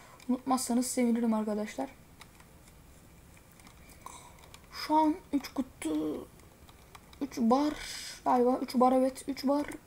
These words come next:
mazotumuz var arkadaşlar. Üç bar mazot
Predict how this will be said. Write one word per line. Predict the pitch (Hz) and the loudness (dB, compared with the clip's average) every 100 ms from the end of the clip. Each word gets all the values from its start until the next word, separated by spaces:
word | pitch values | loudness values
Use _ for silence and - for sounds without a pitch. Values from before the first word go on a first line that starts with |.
| - - - - - - | -20 -20 -20 -20 -18 -2
mazotumuz | 254 247 254 269 269 | 0 0 2 0 2
var | 240 | 2
arkadaşlar. | 233 233 226 - 277 294 - - - - - - - - - - - - - - - | 0 -4 -6 -6 -10 -10 -18 -20 -20 -20 -20 -20 -20 -20 -20 -20 -20 -20 -20 -20 -6
Üç | 254 254 | -2 2
bar | 262 | 4
mazot | 254 247 247 269 | 4 4 2 0